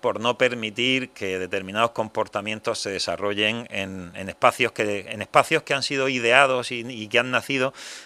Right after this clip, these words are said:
precisamente para todo lo contrario, es decir, para la convivencia, para el entendimiento. Creo que es peligroso, más allá del hecho concreto, puntual, que sea más o menos desagradable,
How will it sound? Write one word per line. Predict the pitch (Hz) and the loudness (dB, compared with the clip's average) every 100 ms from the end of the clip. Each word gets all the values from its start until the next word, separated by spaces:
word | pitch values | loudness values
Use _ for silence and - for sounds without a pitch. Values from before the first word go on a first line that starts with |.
| - | -8
precisamente | 117 123 120 120 135 | -4 0 0 2 2
para | 123 107 | 4 4
todo | 110 110 | 4 2
lo | 104 | 2
contrario, | 101 92 - 117 107 | -2 -6 2 2 2
es | 101 | -2
decir, | 95 123 117 | -2 -2 -2
para | - 95 | 0 0
la | 90 90 | 0 -4
convivencia, | 92 95 120 123 - 127 127 | -4 2 2 2 2 4 6
para | 113 107 | 4 2
el | |
entendimiento. | 98 92 90 82 85 85 85 80 _ - - - - - - | 0 -6 -10 -10 -10 -10 -10 -18 _ -20 -20 -20 -20 -20 -4
Creo | 135 | 2
que | 135 | 4
es | 131 | 4
peligroso, | 147 131 127 135 - 147 - - - | 2 0 0 0 0 -4 -8 -18 0
más | 175 196 | 2 4
allá | 196 165 | 6 6
del | 147 | 6
hecho | 143 143 123 123 110 - 151 151 | 4 0 -2 -12 -16 -20 -18 -10
concreto, | - 135 139 156 147 | -4 0 8 8 8
puntual, | 131 131 127 151 160 - | 2 -2 6 10 10 8
que | 123 | 4
sea | 156 131 | 4 2
más | 135 135 | 2 2
o | |
menos | 131 127 123 123 123 123 120 | 0 0 0 0 0 -2 -2
desagradable, | 110 123 120 127 143 139 | 0 4 8 10 10 6